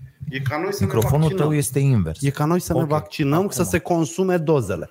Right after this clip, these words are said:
Speaker 2: Ok.
Speaker 1: Ăsta era planul lor.
Speaker 2: Da.
Speaker 1: Și ăia trebuie luați, adică co-, companii ca Pfizer au mai dat șpagă de-a lungul vieții.
Speaker 2: Mhm.
Speaker 1: Pfizer a mai f-, scos produse care n-au fost tocmai bune și, culmea, creau niște probleme care au mai,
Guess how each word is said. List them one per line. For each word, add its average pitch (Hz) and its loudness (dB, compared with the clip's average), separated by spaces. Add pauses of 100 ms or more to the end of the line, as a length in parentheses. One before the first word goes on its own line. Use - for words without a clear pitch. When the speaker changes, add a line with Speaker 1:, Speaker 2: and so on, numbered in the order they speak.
(120)
Speaker 2:
Ok. 135 -2 (100)
Speaker 1:
Ăsta 180 0
era 175 4
planul 147 2
lor. 85 -2 (380)
Speaker 2:
Da. 104 2 (180)
Speaker 1:
Și - -4
ăia 262 4
trebuie 143 2
luați, 120 2
adică 143 0 (340)
co-, 135 -6
companii 131 0
ca 117 2
Pfizer 107 0
au 370 0
mai 440 0
dat 392 4
șpagă 113 0
de-a 127 2
lungul 110 2
vieții. 98 0 (400)
Speaker 2:
Mhm. 110 4
Speaker 1:
Pfizer 139 2
a 170 4
mai 190 2
f-, - -10 (160)
scos 277 0
produse 202 0
care 156 0
n-au 160 2
fost 160 -2
tocmai 151 2
bune 151 2 (280)
și, - 0
culmea, 151 2
creau 151 0
niște 147 0
probleme 147 2 (180)
care 139 0
au 143 2
mai, 143 2